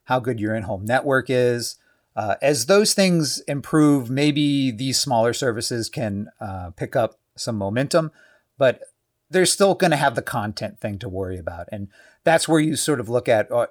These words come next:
will there be more M and A opportunities for these companies? Now, Stadia has sort of signaled that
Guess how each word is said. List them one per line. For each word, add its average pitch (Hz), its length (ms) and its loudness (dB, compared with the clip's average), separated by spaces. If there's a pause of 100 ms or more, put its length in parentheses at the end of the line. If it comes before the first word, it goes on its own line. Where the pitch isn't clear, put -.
(120)
will 139 280 4
there 147 140 4
be 147 180 0
more 131 240 2
M 127 200 -2
and 110 100 0
A 107 140 0
opportunities 95 720 -6 (100)
for 98 380 -6
these 90 220 -8
companies? 90 440 -10
Now, 101 160 -4 (360)
Stadia 139 440 2
has 123 100 2
sort 143 140 2
of 113 60 -2
signaled 113 440 0
that 107 320 4